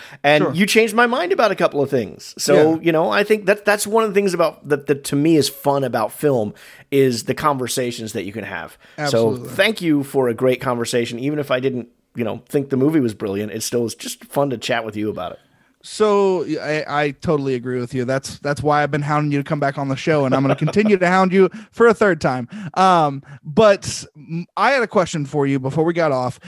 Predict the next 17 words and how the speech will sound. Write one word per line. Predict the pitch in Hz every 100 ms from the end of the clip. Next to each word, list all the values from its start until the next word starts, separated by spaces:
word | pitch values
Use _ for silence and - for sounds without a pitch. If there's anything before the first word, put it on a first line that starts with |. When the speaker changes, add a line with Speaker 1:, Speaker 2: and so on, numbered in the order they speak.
| 185 151
Speaker 1:
Okay. | 156
Speaker 2:
You | 226
said | 220 269 240
the, | 202 208 196 165
the | 151 160 160 160 151 147 147 151 139
Rotten | - 165 226
Tomatoes | 240 214 202 180
score | - 175 165 156
for | 143
the | 143
critic | 233 220
score | 202 190 175
was | 151
twenty-nine | - 185 175 160 139 131
percent, | 131 - 117
right? | 92 127
Speaker 1:
Correct. | - - -